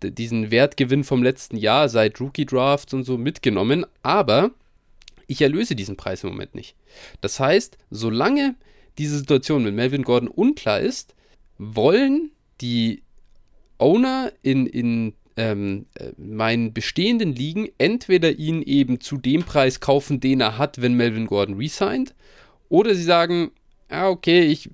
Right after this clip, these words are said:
wir können darüber sprechen, wenn, äh, Melvin Gordon woanders ist.“ Und dann sage ich natürlich, „Ja gut, <laughs> dann,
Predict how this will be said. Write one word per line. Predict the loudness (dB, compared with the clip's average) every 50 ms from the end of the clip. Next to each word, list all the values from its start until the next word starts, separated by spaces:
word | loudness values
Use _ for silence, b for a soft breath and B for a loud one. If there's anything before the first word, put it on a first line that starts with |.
| -14
wir | -4 -2 -2
können | 2 2 2 2 2 2
darüber | 0 2 2 2 0
sprechen, | 2 0 0 0 2 0 2
wenn, | 2 2 2 2 0 -4 B B B B B B B B B -2
äh, | 2 4 6 6
Melvin | 6 6 6 6 4 4 4
Gordon | 4 4 4 4 2
woanders | 2 2 2 2 2 0 -2 -4
ist.“ | -10 -12 -12 -14 -18 b b b b b b b
Und | _ -2 0 2
dann | 2 2 4 4
sage | 4 6
ich | 6 4
natürlich, | 4 4 2 2 2
„Ja | 2 -2 -2
gut, | -2 -2 -2 -2 -4 -6 -12 -18 _ _ _
<laughs> | -16 -8 -4 -4 -2 0 0 -2 -2 -4 _ _ _
dann, | -8 -2 0 2 2 2 2 2 0 -2 -4